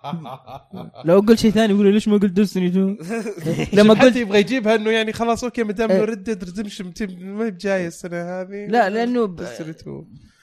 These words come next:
Speaker 2: لأني
Speaker 1: متواضع مرة، ما شاء الله عليك.
Speaker 2: لا،
Speaker 1: يا
Speaker 2: تعرفني.
Speaker 1: نصاب.
Speaker 2: أحاول.
Speaker 1: <laughs> طيب، خالد. اساسن سكريد. اوكي، اوكي. والله شكلها حلو صراحة،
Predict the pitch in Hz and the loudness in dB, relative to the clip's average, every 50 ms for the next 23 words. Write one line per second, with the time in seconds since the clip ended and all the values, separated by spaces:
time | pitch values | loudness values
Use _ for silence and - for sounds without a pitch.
0 | _ _ - 170 180 202 208 202 208 214 247 269 247 208 165 156 175 214 - 170 | _ _ -4 0 2 4 6 8 10 10 10 10 10 8 6 4 4 2 2 2
1 | 147 131 131 135 - 156 143 139 131 131 131 127 113 113 - - - - - - | 0 -2 -4 -4 -6 -6 -6 -6 -6 -6 -6 -8 -8 -10 -14 -20 -20 -20 -20 -20
2 | - _ _ _ _ 202 208 330 339 330 349 349 - - - 151 151 160 175 180 | -20 _ _ _ _ -16 -12 -12 -10 -12 -12 -14 -8 -2 0 2 2 2 2 0
3 | 202 220 220 214 208 185 147 - - - - 311 277 196 170 175 180 196 220 - | 2 2 4 6 6 6 6 2 -2 -4 -2 0 0 0 0 -2 -2 -2 6 8
4 | 254 233 233 277 277 254 269 196 - - - - - 143 135 - - - - - | 10 12 12 12 10 10 8 6 4 2 0 -4 -8 -10 -12 -12 -16 -20 -20 -20
5 | _ _ _ _ _ - - 160 170 - - - 311 277 220 180 175 185 175 156 | _ _ _ _ _ -14 -14 -14 -14 -16 -6 -4 -2 0 4 4 4 4 4 2
6 | - 180 180 170 156 151 147 - - 185 - _ _ _ _ _ _ _ _ _ | 2 2 4 4 4 2 0 -4 -8 -14 -20 _ _ _ _ _ _ _ _ _
7 | _ _ _ _ _ _ _ _ _ _ _ _ _ _ - 156 135 180 180 175 | _ _ _ _ _ _ _ _ _ _ _ _ _ _ -8 -4 0 0 0 0
8 | 165 170 143 - 180 190 202 196 170 135 175 165 160 - 180 156 131 135 139 156 | 0 -4 -6 -4 -2 0 0 0 0 -2 -4 -8 -12 -14 -14 -12 -10 -8 -6 -6
9 | 151 151 170 147 139 127 113 104 101 101 110 117 117 _ 120 113 107 104 101 95 | -6 -6 -6 -6 -6 -6 -8 -8 -10 -10 -10 -12 -12 _ -14 -14 -12 -14 -16 -18
10 | - _ _ _ _ _ _ _ _ _ _ _ _ _ _ _ _ _ _ _ | -20 _ _ _ _ _ _ _ _ _ _ _ _ _ _ _ _ _ _ _
11 | 123 135 143 143 139 - 165 - 135 123 120 110 120 120 104 95 - - 101 101 | -6 -4 -4 -4 -4 -6 -8 -6 -6 -6 -4 -4 -6 -8 -8 -10 -12 -16 -18 -18
12 | 98 | -18